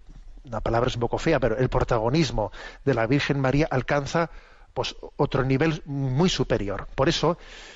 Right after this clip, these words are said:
San Agustín explica este texto de esta manera, ¿eh? Eh, unido a,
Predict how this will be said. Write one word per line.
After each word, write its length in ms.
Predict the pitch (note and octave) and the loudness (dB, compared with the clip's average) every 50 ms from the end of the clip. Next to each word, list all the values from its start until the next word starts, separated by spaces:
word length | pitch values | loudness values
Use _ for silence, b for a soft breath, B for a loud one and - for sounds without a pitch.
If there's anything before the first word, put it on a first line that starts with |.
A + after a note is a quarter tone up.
| B - B B B - - | B -20 B B B -10 -6
San 220 | - - - C#3 C3+ | -2 0 2 2 2
Agustín 500 | C#3 D3 C3 - - E3 E3+ F3 F3+ - - - - | 2 2 2 2 4 4 4 4 0 -4 -8 -4 -2
explica 480 | C3 - - - E3 E3+ F3 - - | -2 -2 0 2 2 4 4 4 2
este 180 | D3 - - C3+ | 2 2 2 2
texto 300 | - F3+ D#3 - - E3+ | 2 2 0 2 0 2
de 120 | B2+ C#3 | 2 2
esta 200 | B2 - - C3+ | 2 2 0 0
manera, 500 | A#2+ A#2 A#2 A#2 A2+ G#2+ G2+ G2+ F#2+ - - - - _ - - - - | 0 0 0 0 0 -2 -2 -2 -4 -6 -6 -8 -12 _ -20 -20 -12 -4
¿eh? 220 | - C3+ D#3 F#3+ G#3 B B B B B B B B B | 0 2 2 2 0 B B B B B B B B B
Eh, 260 | - - A#2+ B2+ C3 C#3 - - | -4 -2 0 2 0 0 0 2
unido 560 | D#3+ C#3 C#3 D3 D#3 D#3 F3 F3 F3 D3 C3 | 2 4 4 6 6 6 6 4 4 4 4
a, 320 | B2+ A#2+ A#2 A#2 A#2+ - | 2 0 0 -2 -4 -6